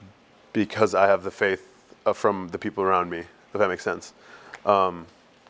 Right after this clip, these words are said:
of course you wanna win. Of course you would, like, especially against Iowa, like, you wanna win. Um, but, you know, Coach Rhule says it too. It's not about winning or losing. It's about being wi-, a winner. You know, it's about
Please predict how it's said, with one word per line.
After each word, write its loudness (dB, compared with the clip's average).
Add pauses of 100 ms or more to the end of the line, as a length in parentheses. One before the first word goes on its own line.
(140)
of 0
course 2
you -8
wanna -2
win. -6 (100)
Of -6 (100)
course 2
you -8
would, -6
like, -4
especially 2
against -4 (240)
Iowa, 2
like, -8
you -6
wanna 0
win. -2 (720)
Um, 2 (320)
but, 4 (1120)
you -4
know, 2
Coach 2
Rhule -2
says -2
it -6
too. -2
It's -6
not 4
about 2
winning -2
or -2
losing. -2
It's -8
about 0
being -2
wi-, -2 (120)
a 4
winner. -2 (380)
You -10
know, 0
it's -6
about 2